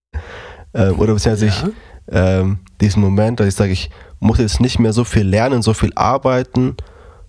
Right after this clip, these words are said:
Speaker 1: und krieg dafür im Endeffekt nix.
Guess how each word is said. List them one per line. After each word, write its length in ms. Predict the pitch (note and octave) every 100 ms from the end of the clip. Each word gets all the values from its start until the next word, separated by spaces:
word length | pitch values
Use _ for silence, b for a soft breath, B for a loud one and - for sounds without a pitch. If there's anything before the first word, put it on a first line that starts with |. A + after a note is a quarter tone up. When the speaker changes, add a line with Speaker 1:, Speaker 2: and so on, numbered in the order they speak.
| B _ -
Speaker 1:
und 300 | G#2 - - - -
krieg 240 | - C#3
dafür 240 | - F#2+ G#2
im 120 | F2+
Endeffekt 580 | - E2 E2+ F2 E2 -
nix. 500 | E2 D#2 - -